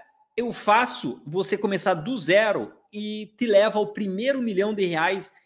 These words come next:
em menos de oito anos. Mesmo você nunca ter, ter tido investido, mesmo você não ter nem conta em corretora, ó, se você seguir exatamente o que eu tô falando", e ela é dentista, tá? Ela é dentista.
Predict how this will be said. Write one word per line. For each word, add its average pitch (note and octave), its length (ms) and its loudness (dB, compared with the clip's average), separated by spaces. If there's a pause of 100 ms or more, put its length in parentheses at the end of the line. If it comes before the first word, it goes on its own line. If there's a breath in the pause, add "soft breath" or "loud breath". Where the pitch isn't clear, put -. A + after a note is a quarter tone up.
em F#3+ 120 -8
menos G3 280 -2
de G3+ 80 0
oito G3+ 240 2
anos. A#2 240 2
Mesmo A#3+ 180 -2
você B3 140 -2
nunca B3+ 280 0
ter, F#3 520 -2 (100)
ter D#3+ 460 0
tido E3 320 -4
investido, F3 720 -2 (280 loud breath)
mesmo G#3 180 8
você A#3 140 2
não G#3+ 200 2
ter A3+ 120 -2
nem D4 180 2
conta B3 280 2
em G#3 80 2
corretora, F#3+ 680 2 (240 loud breath)
ó, E3 200 6
se - 80 -4
você F#3+ 220 -4
seguir G#3+ 280 -4
exatamente B3+ 840 2
o - 20 -20
que A#3+ 80 -4
eu A#3 60 -2
tô A3+ 120 -2
falando", F3 440 4
e D3+ 60 2
ela F3 120 6
é F3+ 60 4
dentista, E3+ 600 -2
tá? C#3 380 -2
Ela C#3 140 0
é - 20 0
dentista. D3+ 560 -6